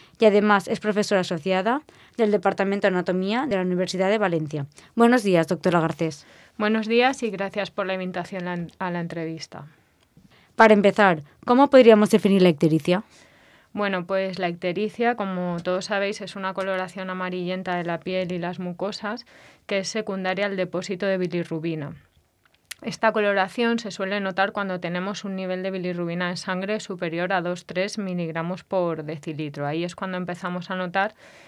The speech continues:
Speaker 2: que, eh, la conjuntiva, sobre todo los ojos, comienza a ponerse amarilla.
Speaker 1: Entonces,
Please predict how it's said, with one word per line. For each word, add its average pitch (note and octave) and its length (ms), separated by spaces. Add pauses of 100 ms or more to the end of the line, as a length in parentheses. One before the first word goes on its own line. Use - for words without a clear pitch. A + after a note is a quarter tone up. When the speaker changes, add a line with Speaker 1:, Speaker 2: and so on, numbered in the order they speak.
(200)
Speaker 2:
que, G3+ 260
eh, F#3 300
la E3 160
conjuntiva, F3 580
sobre F3 240
todo F3 160
los F3+ 240
ojos, G#3+ 300
comienza F3 400
a E3+ 40
ponerse F3 380
amarilla. D3+ 500 (1700)
Speaker 1:
Entonces, G#3 680